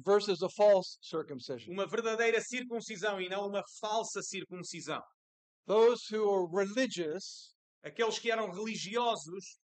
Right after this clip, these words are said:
Speaker 1: the Jews,
Speaker 2: os judeus,
Speaker 1: who believed in self-righteousness,
Speaker 2: que acreditavam em justiça própria,
Speaker 1: they believed they were the true circumcision.
Speaker 2: eles acreditavam que eram a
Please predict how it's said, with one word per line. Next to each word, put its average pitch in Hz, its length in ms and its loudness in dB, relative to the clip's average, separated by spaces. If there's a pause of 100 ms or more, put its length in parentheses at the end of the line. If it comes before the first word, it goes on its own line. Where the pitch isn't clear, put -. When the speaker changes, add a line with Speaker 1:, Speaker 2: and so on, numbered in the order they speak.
(120)
Speaker 1:
the 165 120 -4
Jews, 170 800 -2 (140)
Speaker 2:
os 180 180 -6
judeus, 190 840 -2
Speaker 1:
who 180 100 2
believed 202 540 2
in 185 260 -2
self-righteousness, 202 1600 2
Speaker 2:
que 190 340 -4
acreditavam 226 640 -2
em 214 120 -2
justiça 220 600 -4
própria, 196 680 0 (260)
Speaker 1:
they 233 180 8
believed 226 400 4
they 247 160 8
were 233 200 6
the 180 100 -4 (140)
true 196 180 2
circumcision. 147 720 -6 (160)
Speaker 2:
eles 190 220 -2
acreditavam 214 460 0
que 208 100 -2
eram 190 180 -2
a 180 60 -4